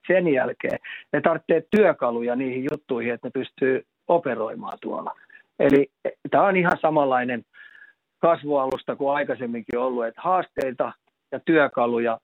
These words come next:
niin hyvä tulee. Ja sit kun ne löytää sen intohimon, niin antakaa niitten painaa menemään sen intohimon perässä. Näin se vaan menee. Et mä aina toivonkin, että jokaiselle löytyisi joku se intohimon lähde, niin hyvä tulee. On sitten musiikki, on se sitten taide tai on se joku liikunnan laji, niin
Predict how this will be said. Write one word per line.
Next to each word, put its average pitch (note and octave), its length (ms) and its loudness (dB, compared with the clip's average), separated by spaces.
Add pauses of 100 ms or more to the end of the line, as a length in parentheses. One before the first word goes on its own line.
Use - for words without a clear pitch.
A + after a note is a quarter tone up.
niin C3+ 140 -4
hyvä C#3 260 2
tulee. B2+ 260 0
Ja B2 120 -2
sit G#3+ 160 0
kun D#3+ 120 -2
ne D3 120 0
löytää C#3+ 340 0
sen C#3 160 -2
intohimon, A#2+ 640 -2 (420)
niin C#3+ 100 0
antakaa D3 420 2
niitten B2+ 460 -2 (560)
painaa C3 300 0
menemään B2 480 0
sen A#2+ 160 0
intohimon A#2 480 -4
perässä. A2 460 -4 (160)
Näin C#3 200 2
se A#2+ 100 -2
vaan A2+ 220 2
menee. A#2 260 0
Et A#2 100 -4
mä D3+ 120 4
aina D#3 180 4
toivonkin, C3+ 500 0
että A#2+ 180 -6 (280)
jokaiselle B2+ 540 0
löytyisi B2+ 400 -2
joku B2 200 -2
se A#2+ 140 -4
intohimon A#2 520 -2
lähde, A#2+ 280 0
niin A2+ 160 -6
hyvä C3 200 2
tulee. A#2 260 -2
On D3 140 2
sitten C3 260 -6
musiikki, C3 520 -2
on B2+ 140 0
se C3+ 40 -8
sitten A#2+ 260 -8
taide C3 380 2 (300)
tai C#3 140 4
on D3+ 140 4
se C#3 80 4
joku C3 260 2
liikunnan B2 440 2
laji, B2 300 0
niin A2 140 -14